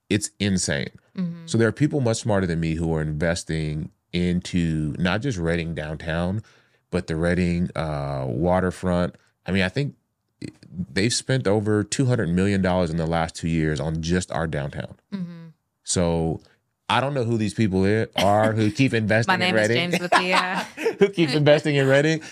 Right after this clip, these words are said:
Speaker 1: But I'm gonna jump on the bandwagon and say, "Hey, there's people who are smarter than me who are investing in Reading, and I'm gonna continue to invest in Reading till something changes."
Speaker 2: Yeah. Like, what's the worst that could happen, you know?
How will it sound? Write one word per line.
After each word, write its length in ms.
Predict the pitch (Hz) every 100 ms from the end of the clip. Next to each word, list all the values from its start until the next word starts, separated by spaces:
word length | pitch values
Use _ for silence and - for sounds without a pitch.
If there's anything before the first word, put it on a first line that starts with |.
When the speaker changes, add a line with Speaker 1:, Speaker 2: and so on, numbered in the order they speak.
| - -
Speaker 1:
But 140 | 135
I'm 140 | 110
gonna 120 | 175 165
jump 240 | 131 135
on 80 | 131
the 60 | 117
bandwagon 760 | 110 110 123 127 135 147 151 151 _ -
and 120 | 110
say, 180 | - 98
"Hey, 160 | 110 101
there's 220 | 113 -
people 260 | 143 131
who 100 | 113
are 60 | 98
smarter 340 | - 107 101
than 200 | 101 95
me 160 | 85 82
who 120 | 85 78
are 40 |
investing 540 | 78 78 85 - 85
in 340 | - 76 78 76
Reading, 320 | 71 71 69 -
and 80 |
I'm 140 | 87 87
gonna 160 | 90
continue 400 | - 90 - 82
to 80 | 73
invest 340 | 69 64 69 80
in 100 | 73
Reading 300 | 67 71 71
till 420 | 73 71 62 - _ -
something 360 | - 95 87
changes." 460 | 92 120 101 - - -
Speaker 2:
Yeah. 280 | 196 170 170 _ -
Like, 140 | 208 196
what's 140 | 202
the 60 | 185
worst 200 | 170 165
that 120 | 160
could 120 | 156
happen, 400 | 151 151 - 175 -
you 160 | - 175
know? 240 | 165 175